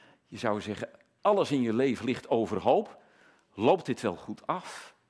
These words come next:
En God wil een diepe vrede en rust in ons leven geven. Dat gaat je verstand te boven.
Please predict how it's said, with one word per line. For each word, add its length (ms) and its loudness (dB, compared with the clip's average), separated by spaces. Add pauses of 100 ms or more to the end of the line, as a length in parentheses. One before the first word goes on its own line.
(680)
En 220 -18
God 440 -12
wil 300 -8
een 240 -14
diepe 260 -16
vrede 440 -8
en 180 -12
rust 320 -16 (360)
in 220 -8
ons 240 -10
leven 360 -10
geven. 360 -14
Dat 100 -14
gaat 220 -12
je 60 -20
verstand 380 -14
te 80 -20
boven. 400 -18